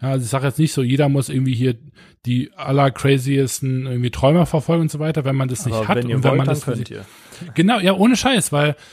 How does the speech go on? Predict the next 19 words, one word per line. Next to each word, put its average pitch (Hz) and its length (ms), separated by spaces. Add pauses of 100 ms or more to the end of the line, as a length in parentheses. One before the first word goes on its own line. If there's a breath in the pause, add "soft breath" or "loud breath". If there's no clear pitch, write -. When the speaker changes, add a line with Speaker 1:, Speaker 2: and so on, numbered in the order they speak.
(100)
Speaker 1:
ich - 160
merk 170 220
immer 190 160
für 165 160
mich 156 180
selber 190 400
so, 180 300 (280 soft breath)
wie 131 140
krass - 600
ich 156 200
mich 170 200
so 160 160
in 147 100
diesen 147 300
Alltag 180 480
saugen 165 400
lasse 165 420
und 147 300
so 143 320